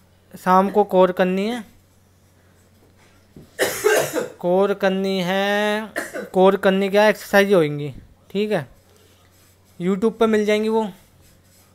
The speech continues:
देखो फ़ोन से बता रहा हूँ, कभी सोचो ना कि नहीं बता रहा है, नीचे देख के। कोर एक्सरसाइज आपको YouTube में मिल जाएगी।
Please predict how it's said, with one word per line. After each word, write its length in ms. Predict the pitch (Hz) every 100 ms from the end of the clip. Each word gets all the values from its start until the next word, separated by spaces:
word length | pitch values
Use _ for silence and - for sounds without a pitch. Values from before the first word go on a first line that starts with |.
| _ _ -
देखो 180 | 156 180
फ़ोन 280 | 180 165 165
से 80 | 175
बता 220 | 160 165
रहा 100 | 175
हूँ, 80 | 190
कभी 200 | 196 185
सोचो 300 | 175 170 180
ना 120 | 170
कि 120 | 165 165
नहीं 200 | 165 156
बता 240 | 156 151
रहा 140 | 147 143
है, 100 | 131
नीचे 300 | 147 143 151
देख 160 | 135 135 -
के। 400 | 143 - - - _ _ _ _ _ _ _
कोर 240 | 190 208 226
एक्सरसाइज 380 | 226 - 226 233
आपको 240 | 233 240
YouTube 300 | 247 233 240
में 100 | 233
मिल 160 | 233 190
जाएगी। 260 | 160 156